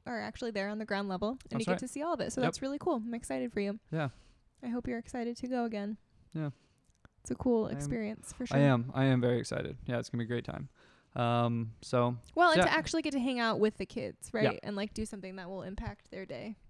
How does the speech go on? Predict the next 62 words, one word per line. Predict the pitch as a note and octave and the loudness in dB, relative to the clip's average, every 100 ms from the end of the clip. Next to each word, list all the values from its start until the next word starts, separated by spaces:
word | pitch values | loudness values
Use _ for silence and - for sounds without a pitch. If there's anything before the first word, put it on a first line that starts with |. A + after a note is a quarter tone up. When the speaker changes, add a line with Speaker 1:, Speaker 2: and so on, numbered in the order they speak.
| - | -4
Speaker 2:
Yeah. | E3+ C#3+ A#2 - _ | -2 -2 -6 -16 _
And | C#3 | 0
they | C3+ | 2
love, | C3+ C3+ - | 2 0 0
uh, | C3 C3 B2 | 2 2 2
they | C3 | 0
love | C#3+ | -2
Jesus, | C3+ D#3 C3+ - | -2 -2 -4 -10
so | - B2+ | -8 -8
that's | B2+ C3+ | -6 -6
really | C3 | -8
cool. | - B2+ A#2+ | -6 -8 -6
Speaker 1:
Yeah, | B2+ A3+ - | -8 -8 -10
that | B3 | -6
is | B3+ - | -6 -4
cool. | G#3+ | 2
What | C4+ | 2
a | |
good | F#4+ G4+ | 4 2
segue! | - - A3 F4+ A#4+ C#4+ G#3 | 0 2 2 2 2 2 2
Look | A#3+ | -2
what | G4+ | -2
you | D#4 B3+ | -2 -2
did | F#3+ G#3 G4 - | 0 2 2 2
there. | C4+ G#3 | 2 6
Speaker 2:
I | F#3 A3 | 8 8
am, | A3+ F#3+ D3 B2+ - _ - | 8 6 4 0 -4 _ 4
you | D#3 | 6
know | E3+ | 8
what? | E3+ F#3 - - _ - | 6 4 -4 -20 _ 6
You, | E3+ C4+ - | 8 8 6
oh, | F#3 D3+ A2 - | 4 4 0 -2
well, | D#3 C#3+ | 0 0
you | E3 | 0
know | F3+ F#3 | 2 4
that | D3+ | 6
I'm | B2+ | 4
good | B2+ B2 | 4 2
at | F2 | 2
segues | C3+ B2 B2 A#2 | 0 0 -2 -4
because | C3 C#3 B2 | -4 -2 -2
it | |
was | A#2+ C3 - | -2 -4 0
on | C#3+ D3+ C#3 C3+ - C3 D3+ | 2 2 0 -4 -8 -10 -6
my, | C3 B2+ A#2+ A#2+ A#2+ C#3 | 0 2 2 0 -2 -2
it | |
was | C3 C3 | -4 -2
on | C3+ C#3+ C#3 | -2 0 0
my | B2 | 2
resume | C3 A#2+ A#2+ A#2+ | 4 4 2 2
from | - C#3 B2+ | 4 6 6
our | B2 | 6
first | C3 B2 - | 4 2 4
date. | B2+ A#2+ - | 4 4 2
So, | B2+ B2 B2 - | 2 4 2 6
and | B3 | 10
I | G#3+ | 10
Speaker 1:
Oh, | E3+ | 8
Speaker 2:
basically | C#3+ C#3+ C#3 C#3+ B2+ | 4 2 0 2 6
Speaker 1:
good | A#2 | 6
at | G3+ | 6
segues? | - A3 A#3 B3+ - | 4 2 2 0 -4